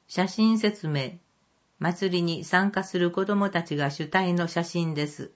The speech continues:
獅子に頭を噛んでもらっている子、鬼行列の子どもたち、鬼に顔を覗かれている子や、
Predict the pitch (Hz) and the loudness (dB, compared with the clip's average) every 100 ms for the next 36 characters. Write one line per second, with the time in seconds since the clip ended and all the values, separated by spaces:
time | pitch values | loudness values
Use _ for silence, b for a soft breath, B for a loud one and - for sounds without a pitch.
0 | _ _ _ _ _ _ _ - 214 202 | _ _ _ _ _ _ _ -6 -4 0
1 | 175 151 - 165 175 190 165 151 151 214 | 0 -2 -4 -4 -2 0 2 2 4 4
2 | 196 160 147 139 170 - 147 143 139 - | 4 2 0 -2 -2 -2 0 0 -4 -4
3 | 131 - _ _ _ _ _ - 180 202 | -6 -8 _ _ _ _ _ -2 4 6
4 | 208 208 202 165 165 147 135 110 160 160 | 6 6 4 2 0 -2 -2 -2 -2 0
5 | 160 151 143 - 123 - _ _ _ _ | 0 -2 -6 -6 -12 -14 _ _ _ _
6 | _ _ 170 175 175 156 - _ - 165 | _ _ 2 2 2 0 -6 _ -2 2
7 | 196 202 202 190 185 190 185 180 175 175 | 2 2 2 2 0 0 0 2 2 2
8 | 165 165 151 131 | 0 -2 -4 -4